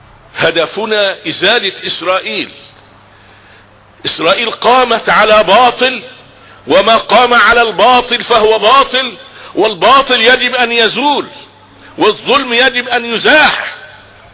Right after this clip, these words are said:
بعد سبعة وستين تغيرت هذه السياسة، وأصبحت فلسفة العرب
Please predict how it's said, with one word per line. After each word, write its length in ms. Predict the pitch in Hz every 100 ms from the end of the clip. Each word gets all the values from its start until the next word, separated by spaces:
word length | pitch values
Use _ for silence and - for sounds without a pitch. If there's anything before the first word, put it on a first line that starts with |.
| - - - - - _ -
بعد 300 | 170 208 156
سبعة 360 | - 175 143 147
وستين 760 | 123 - - 139 151 151 131 - - - - - _ - - - _
تغيرت 640 | 127 127 135 151 151 139 135
هذه 320 | 123 127 143
السياسة، 680 | 107 - 113 127 147 - 127 - - - _ - - - - _ -
وأصبحت 680 | 107 156 - 131 143 135 -
فلسفة 640 | 135 120 - 160 156 131 127
العرب 480 | 120 110 156 220